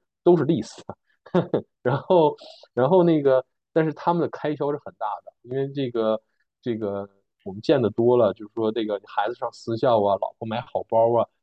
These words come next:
等到年底他们，他挣的很多，可能到年底就那个H I C他都是，可能都是付不出来的。所以说这个时候就是说你挣的和你的开销，你挣的要远高于你的开销，你才成立公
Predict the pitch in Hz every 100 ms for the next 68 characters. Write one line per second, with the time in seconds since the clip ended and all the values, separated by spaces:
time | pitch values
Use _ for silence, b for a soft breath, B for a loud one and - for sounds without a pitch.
0 | _ 131 143 127 151 180 110 _ - 139
1 | 143 143 - _ - 135 202 156 127 -
2 | 98 117 120 113 - 110 135 110 123 135
3 | - _ _ - 117 110 117 123 123 -
4 | 110 113 120 117 104 _ - - 107 120
5 | - 123 98 123 - 101 104 - _ _
6 | - 160 165 233 202 120 101 107 110 123
7 | 143 - _ - 95 - 240 208 113 90
8 | - 123 90 - - 131 - 117 117 117
9 | _ _ _ - 104 - 160 135 120 104
10 | - 131 139 - - 117 - 120 113 -
11 | - 90 92